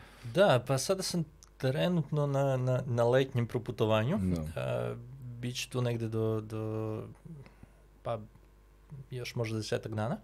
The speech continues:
Speaker 1: I posle toga krećemo, krećemo opet, e, natrag za, za Finsku, ali da,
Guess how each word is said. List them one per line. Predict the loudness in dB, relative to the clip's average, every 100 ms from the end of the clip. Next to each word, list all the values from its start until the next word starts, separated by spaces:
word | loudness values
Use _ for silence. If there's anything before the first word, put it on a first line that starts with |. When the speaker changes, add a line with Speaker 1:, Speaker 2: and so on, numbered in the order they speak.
| -12 -20 -20 -20 -20 -20 -20
Speaker 1:
I | -20
posle | -2 -2 0
toga | -2 -4
krećemo, | -4 -6 -4 -4 -4 -4
krećemo | -4 -6 -4 -4 -4
opet, | -4 -8 -14 -14 -12
e, | -8 -6 -6 -8 -8
natrag | -4 -4 -4 -6
za, | -2 -2 -2
za | -6
Finsku, | -4 -6 -4 -2
ali | -2 -4 -10 -10 -10 -8
da, | -6 2 6 6